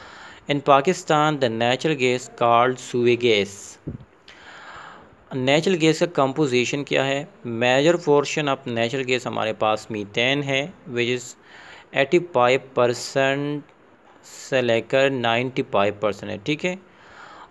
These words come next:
और मीथेन के अलावा other gases भी मी-, नेचुरल गैस में हैं, वो हमारे पास है ईथेन, प्रोपेन and ब्यूटेन। और वो नेचुरल गैस यूज़ होता है as a fuel,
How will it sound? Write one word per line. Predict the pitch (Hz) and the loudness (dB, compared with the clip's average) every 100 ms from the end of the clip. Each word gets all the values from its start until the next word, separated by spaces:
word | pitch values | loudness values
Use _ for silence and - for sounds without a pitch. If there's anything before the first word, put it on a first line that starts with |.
| - | 0
और | 127 135 139 143 - - _ _ 143 | 4 4 4 -2 -10 -20 _ _ -6
मीथेन | 139 170 214 185 175 | 2 2 4 2 2
के | 170 | 0
अलावा | - 127 127 143 139 - | 2 4 6 4 2 0
other | 147 196 | 2 4
gases | 170 139 151 139 | 4 0 0 -4
भी | 131 | -4
मी-, | 120 131 - _ - | -4 -6 -10 _ -6
नेचुरल | 131 127 139 | -4 0 -2
गैस | 113 113 113 | 0 0 -2
में | 120 | -6
हैं, | 147 - _ _ _ _ _ - _ - | -6 -10 _ _ _ _ _ -20 _ -6
वो | 123 | 0
हमारे | 135 131 127 | 2 2 2
पास | 123 120 117 - | 2 2 0 -4
है | - 123 | -8 -6
ईथेन, | 123 135 - 131 131 131 131 | -6 -6 -2 0 0 0 -4
प्रोपेन | 127 - 123 123 123 117 113 113 117 | -8 -2 0 0 0 0 0 -2 -6
and | - 123 123 131 135 - 135 | -6 -2 0 0 -2 -6 -12
ब्यूटेन। | 110 110 107 101 113 98 92 - - _ _ _ - - - - - - - | -4 -4 -2 -2 -2 -2 -6 -16 -20 _ _ _ -20 -20 -20 -20 -20 -20 -2
और | 131 139 | 2 2
वो | 135 127 180 | 2 2 2
नेचुरल | 190 180 160 | 2 0 -2
गैस | 135 135 143 147 - 131 | 0 2 2 0 -6 -4
यूज़ | 131 139 | 0 0
होता | 127 | 0
है | 127 123 - 117 | 0 0 -2 0
as | 117 110 | 0 0
a | 120 120 | -4 -6
fuel, | 113 - 135 143 151 | -6 -4 -2 0 -2